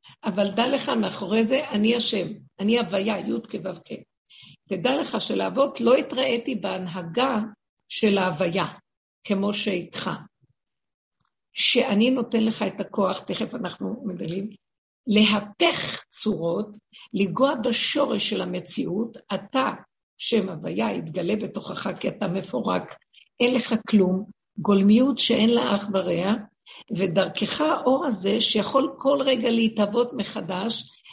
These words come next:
והוא מתחדש ואין לו השתנות, אין לו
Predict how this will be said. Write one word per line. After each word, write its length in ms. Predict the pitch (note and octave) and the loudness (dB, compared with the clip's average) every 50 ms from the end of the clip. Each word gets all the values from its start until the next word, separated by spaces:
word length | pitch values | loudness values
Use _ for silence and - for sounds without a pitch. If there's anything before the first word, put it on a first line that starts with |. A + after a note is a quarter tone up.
| - - A3 | -14 -10 -4
והוא 220 | D#3+ G#3 G#3 G#3 G#3 A3 | 0 0 2 4 4 4
מתחדש 720 | A3 A3 - - - G#3+ E3 A3+ A#3+ C4+ C#4 - - - F#3+ E3+ | 4 2 2 0 0 0 2 4 4 4 4 2 0 -2 -2 0
ואין 500 | G3+ A#3 A3+ G#3+ - C#4+ C#4+ D#4 C#4+ B3+ | 0 0 0 -2 -2 0 0 2 2 0
לו 460 | A#3+ A#3 A3+ A3+ A#3 B3+ C#4+ - - _ _ _ _ _ _ A3 | 0 2 2 2 2 2 0 -4 -10 _ _ _ _ _ _ -2
השתנות, 760 | G#3 - - - - A#3+ A3 G3+ A3+ C#4 D#4 B3+ - - - - | 0 0 0 0 0 2 2 4 2 2 0 -2 -4 -8 -2 0
אין 220 | A#3+ B3 A#3+ A#3+ A#3+ | 0 0 2 0 -2
לו 340 | B3 A#3 B3 C#4 C#4 - | -2 -2 -2 -4 -6 -10